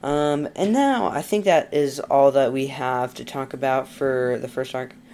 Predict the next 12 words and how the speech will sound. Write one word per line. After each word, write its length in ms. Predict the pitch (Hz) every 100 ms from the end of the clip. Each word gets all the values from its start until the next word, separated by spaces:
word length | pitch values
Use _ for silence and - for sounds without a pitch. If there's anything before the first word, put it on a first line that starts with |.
| -
Oh, 120 | 156 -
never 160 | 143 123
mind. 120 | - - - - _ _
Ochre 640 | 170 170 175 165 160 - - _
was 500 | 147 147 143 135 135 - -
one 280 | - 156 160
of 80 | 147
the 140 | 147 -
alternate 640 | 139 139 139 156 139 - -
dragons, 800 | 131 113 62 60 - - - - - -
Dragonettes. 760 | 123 104 73 50 - - - - - - -
Um, 440 | 135 135 131 123